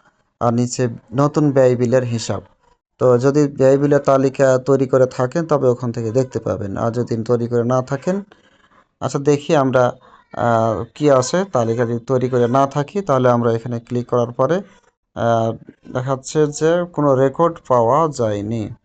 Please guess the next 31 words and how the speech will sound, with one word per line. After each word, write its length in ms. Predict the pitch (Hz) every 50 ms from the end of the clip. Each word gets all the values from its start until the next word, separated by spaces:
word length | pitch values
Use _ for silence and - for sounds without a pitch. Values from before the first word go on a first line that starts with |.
| _ _ _ _ _ _ _ _ _ _ _ _ _ _
তার 140 | - - 131
মানে 180 | 135 170 139 135
আপনি 260 | 131 131 127 - 147
এখান 200 | 147 131 143 135
থেকে 280 | 127 135 139 131 165 160
নতুন 520 | 147 139 143 143 143 - 170 175 170 160
ব্যয় 320 | 127 123 127 127 123 127 123
বিলের 320 | 120 123 120 123 135 131
হিসাব 440 | 127 110 127 123 120 - 135 117 104 - _ -
ওপরে 540 | - 156 151 - 147 110 104 95 113 151 175 - _ _ _ _ _ _ _ _ - -
যে 220 | 107 123 117 110 69 65 -
যোগ 280 | 120 131 143 143 139 135
চিহ্ন 360 | - - 151 147 151 160 156
দিয়ে 320 | 147 151 151 156 156 151
আছে 260 | 135 127 127 - 143
নতুন 380 | 131 131 135 135 139 156 147 131
ব্যয় 200 | 123 127 127 123
বিলের 220 | 120 123 123 120
হিসাব, 340 | 120 117 117 - - 139 139
এখানে 340 | - - 123 131 123 117 117
ক্লিক 340 | 117 - - 127 127 127 -
করে 160 | 123 113 110
আপনি 320 | 113 107 101 - 131 127
সেটা 380 | 123 120 113 113 - 143 170 175 - _ _ _ _ _ _ _ _ -
পেতে 220 | 139 127 123 123
পারেন 520 | 113 - 113 110 110 110 107 101 95 107 - _ _ _ -
ব্যয় 240 | 117 123 120 117 110
বিলের 260 | 107 113 - 107 107
কাজ 220 | - - 113 110 110
শুরু 260 | - - 131 127 127
করতে। 420 | 127 - - - _ - 98 95